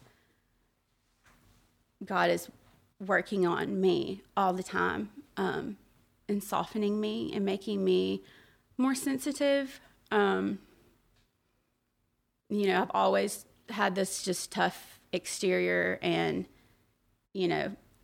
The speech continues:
I want people to think nothing affects me. You know, I've always kinda had that attitude. Um, but it's funny, <laughs> the other day, um, this week, I was at the coffee shop, and, um, I saw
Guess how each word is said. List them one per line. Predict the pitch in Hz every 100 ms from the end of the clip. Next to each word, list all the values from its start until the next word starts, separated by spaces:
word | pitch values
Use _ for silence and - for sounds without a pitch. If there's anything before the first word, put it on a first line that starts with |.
| _
I | -
want | 196 190
people | 190 185
to | 175
think | 170 - -
nothing | 170 170 165
affects | 147 - - -
me. | 170 165 185 -
You | 196
know, | 180 175
I've | 170
always | 160 -
kinda | - 175
had | 170 165
that | - - - _ _ _ -
attitude. | 175 180 - 165 170 170 - - - _ _ _ _ _ _ _
Um, | 196 180 165 208 - _ _ _ _ _ _ -
but | 202
it's | 196 -
funny, | - 196 220 226 240 - - - -
<laughs> | - - - -
the | 214
other | 208 208
day, | 196 190 190 190 190 -
um, | 196 180 170 175
this | 196 202 208
week, | 214 196
I | 190
was | 185
at | - - -
the | 196
coffee | 196 180 196
shop, | 202 180 - - -
and, | 180 180 170 170 -
um, | 180 170 - 196 _ _ _ _
I | 190
saw | 185 196 180 175